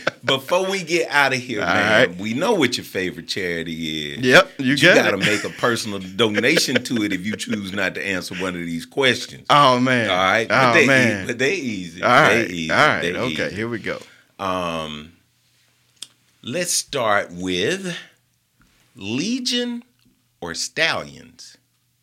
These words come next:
Speaker 2: Mm, Stallions.
Speaker 1: Okay. Barons or Squadron?
Speaker 2: Barons.
Speaker 1: Okay.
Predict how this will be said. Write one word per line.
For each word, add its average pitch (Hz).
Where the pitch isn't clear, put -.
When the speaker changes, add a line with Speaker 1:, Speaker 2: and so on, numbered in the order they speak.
Speaker 2:
Mm, 92
Stallions. -
Speaker 1:
Okay. 95
Barons 92
or 110
Squadron? 123
Speaker 2:
Barons. -
Speaker 1:
Okay. 85